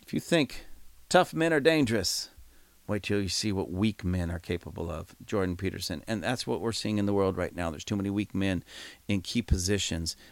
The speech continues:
ruling from weakness instead of strength, and it's wrecking things. So I wanna end with this, ladies and gentlemen, especially to mom and dads in this, in this regard. Please, please, please, please, please, please, please. Take note of really what's going on in the world right now.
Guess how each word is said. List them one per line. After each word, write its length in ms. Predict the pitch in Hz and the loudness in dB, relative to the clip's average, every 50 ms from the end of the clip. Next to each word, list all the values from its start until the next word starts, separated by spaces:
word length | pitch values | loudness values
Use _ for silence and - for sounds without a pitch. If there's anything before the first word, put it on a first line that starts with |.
| - - | -10 -6
ruling 640 | - 110 117 127 147 180 208 170 127 95 87 90 | -2 4 10 12 12 12 12 12 8 4 2 0
from 240 | - - 104 101 98 | -2 0 0 2 4
weakness 500 | 101 127 143 135 - 101 95 82 76 - | 4 4 2 2 2 0 2 2 2 0
instead 300 | 87 90 - - 101 90 | 0 0 2 2 2 2
of 80 | 85 | 2
strength, 480 | - - - - 110 101 92 - - - - - | 0 -2 0 0 0 0 0 -2 -4 -8 -6 -2
and 160 | 104 107 107 | 0 0 0
it's 120 | 101 - | 0 -2
wrecking 420 | - 110 110 113 - - 98 90 - | 0 0 0 0 0 -2 -4 -4 -6
things. 360 | - - 71 80 101 - - - - - - - - - - - - - | -8 -10 -10 -10 -12 -14 -16 -20 -20 -20 -20 -20 -20 -20 -20 -18 -8 2
So 260 | - 147 135 - - _ - | 6 6 6 6 4 _ 2
I 60 | - | 6
wanna 160 | 127 160 180 | 6 6 6
end 220 | - - 160 165 151 | 6 4 2 2 2
with 80 | 147 | 2
this, 180 | 147 165 143 - | 2 2 4 4
ladies 240 | 151 139 139 135 120 | 4 4 4 2 2
and 100 | 117 110 | 2 4
gentlemen, 380 | 131 127 127 123 120 120 104 - - - - - | 4 6 6 6 4 2 0 -2 -10 -20 -12 -6
especially 400 | - - - 147 156 - - 175 | -6 -2 2 2 2 2 2 2
to 100 | 147 151 | 2 4
mom 220 | 139 131 135 127 | 4 4 6 4
and 80 | 120 107 | 4 6
dads 420 | 113 110 110 110 110 104 - - - - - - | 6 8 8 8 8 6 2 -6 -8 -10 -6 0
in 120 | 104 104 104 | 2 4 6
this, 220 | 110 120 110 - | 6 4 4 2
in 160 | - - 101 | -2 -2 0
this 220 | 104 101 113 - - | 0 0 0 -2 -2
regard. 360 | 107 92 101 92 92 92 - - _ - - - - | -2 0 2 2 2 0 -2 -6 _ -16 -16 -14 -6
Please, 420 | - - 123 120 110 95 90 - - - - - - _ - - - | 0 4 4 6 6 4 2 -2 -10 -18 -20 -20 -20 _ -20 -20 -20
please, 600 | - - - 139 156 165 180 180 165 147 127 110 | -8 -2 4 8 10 10 12 12 12 12 10 8
please, 280 | - - 95 90 85 - | 2 0 -2 -2 -2 -4
please, 260 | - 80 80 80 - | -6 -6 -6 -6 -8
please, 240 | - - - 165 - | -8 -10 -10 -10 -10
please, 340 | - - 78 80 80 - - | -12 -10 -8 -8 -8 -8 -10
please. 400 | - - 80 82 - - - - - _ | -10 -12 -12 -10 -8 -10 -10 -10 -8 _
Take 300 | - - 147 175 180 - | 2 4 4 4 4 4
note 280 | 156 151 147 156 151 - | 4 4 6 6 4 4
of 120 | 107 104 101 | 2 0 2
really 200 | 107 113 123 127 | 2 2 4 4
what's 160 | 117 120 - | 2 0 0
going 200 | - 113 113 110 | 0 2 2 4
on 140 | 107 107 107 | 4 4 4
in 60 | 101 | 2
the 80 | 101 95 | 2 2
world 200 | 95 95 92 85 | 2 0 0 0
right 160 | 90 87 - | -2 -2 -2
now. 220 | 82 82 80 82 | -2 -4 -4 -6